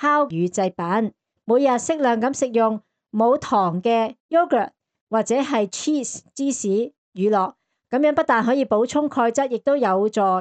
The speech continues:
益生菌嘅生長。第五類就係少食一啲精緻嘅加工食品啦，避免一啲加工嘅高糖啊、高鈉啊、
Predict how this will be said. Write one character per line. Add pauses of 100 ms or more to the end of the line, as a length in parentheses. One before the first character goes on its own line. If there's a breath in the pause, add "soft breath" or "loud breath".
益
生 (100)
菌
嘅
生
長。 (560)
第 (140)
五
類
就
係
少
食
一
啲
精
緻
嘅
加
工
食
品
啦， (240)
避
免
一
啲
加
工
嘅
高
糖
啊、
高
鈉 (100)
啊、